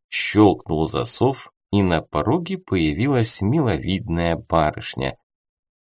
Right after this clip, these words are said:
«Здравствуйте, Григорий!» с улыбкой поприветствовала она студента.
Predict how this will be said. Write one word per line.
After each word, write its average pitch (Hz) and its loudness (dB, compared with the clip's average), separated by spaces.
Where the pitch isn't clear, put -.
«Здравствуйте, 117 2
Григорий!» 143 0
с - -4
улыбкой 104 2
поприветствовала 92 2
она 92 2
студента. 95 2